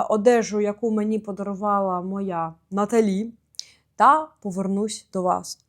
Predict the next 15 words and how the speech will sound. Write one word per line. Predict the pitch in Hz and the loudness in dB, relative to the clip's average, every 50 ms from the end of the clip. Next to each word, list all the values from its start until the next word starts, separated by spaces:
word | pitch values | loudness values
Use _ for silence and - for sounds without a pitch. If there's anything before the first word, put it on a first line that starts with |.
| _ - | _ -4
І | - 277 | -4 -2
потім | 226 214 311 330 339 339 330 302 | -2 2 4 4 4 4 2 -4
вже | 269 247 247 | -2 0 -2
буде | 226 220 247 220 226 233 226 | 0 0 -2 0 0 0 0
розпаковка | 226 226 - - 233 - - 277 285 285 - 254 240 | -2 -6 -8 -14 -8 0 2 2 2 2 -2 -4 -4
велика | 214 185 214 214 214 226 233 226 - 226 220 208 202 208 _ - - - - _ - | -2 -2 -4 -2 0 0 -2 -2 0 0 0 0 0 -2 _ -20 -20 -20 -20 _ -18
від, | 180 170 214 233 226 185 170 180 | -10 -4 -2 -2 -2 -2 0 0
е, | 208 202 202 202 196 196 | 0 2 2 2 2 2
мого | 208 208 202 214 208 | 0 -2 -2 -2 -4
хлопця | 202 - 269 277 294 285 285 - - 269 262 269 - - _ _ - | -4 0 2 2 2 2 0 -4 0 2 2 2 0 -4 _ _ 0
та, | 214 214 214 220 226 233 226 - _ _ _ _ _ - | 0 2 4 4 2 2 -2 -6 _ _ _ _ _ -12
е, | 196 196 196 196 196 196 196 190 190 190 190 185 185 185 | -8 -6 -4 -4 -4 -4 -4 -4 -4 -6 -6 -6 -6 -6
від | 170 185 220 226 196 208 | -6 -4 -4 -4 -2 -2
моїх | 202 190 190 202 202 175 | -2 -2 -2 -4 -4 -6
батьків. | 160 175 165 - - 170 165 | -8 -12 -12 -12 -12 -12 -12